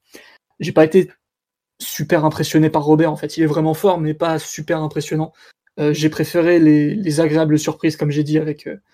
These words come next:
avec Distin, Anelka, voire, voire deux U. Donc c'est vrai que, non, Robert fait un super match, d'ailleurs. Il est impliqué dans, dans, dans la plupart des buts, si ce n'est la totalité. Euh, d'ailleurs, c'est lui qui, qui fait un numéro, euh, pas possible avant de,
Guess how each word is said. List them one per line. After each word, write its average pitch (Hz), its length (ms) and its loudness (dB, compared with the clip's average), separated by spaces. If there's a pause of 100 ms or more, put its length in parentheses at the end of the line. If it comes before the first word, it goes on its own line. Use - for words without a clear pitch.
(320)
avec 151 220 0
Distin, 147 380 -2
Anelka, 147 420 0
voire, 151 580 0
voire 156 240 -2
deux 151 120 2
U. 156 180 -2 (760)
Donc 196 220 -6
c'est 156 120 -6
vrai 147 200 -6
que, 156 320 0
non, 170 220 0
Robert 165 320 4
fait 160 120 -4
un 156 60 0
super 165 300 0
match, 170 200 0
d'ailleurs. 160 380 2 (260)
Il 151 80 -4
est 151 40 -2
impliqué 156 320 -4
dans, 156 380 -2 (560)
dans, 147 320 -2
dans 151 100 0
la 156 80 4
plupart 151 320 -2
des 151 80 4
buts, 165 140 -4
si - 160 -12
ce 165 80 -6
n'est 156 60 0
la 156 100 2
totalité. 156 520 -4 (760)
Euh, 147 160 -10
d'ailleurs, 156 240 0
c'est - 160 -6
lui 208 160 0
qui, 175 400 -4 (240)
qui 156 140 -6
fait - 120 -4
un 151 80 4
numéro, 156 480 6
euh, 151 260 2
pas 175 140 0
possible 160 460 2
avant 156 180 2
de, 147 280 -2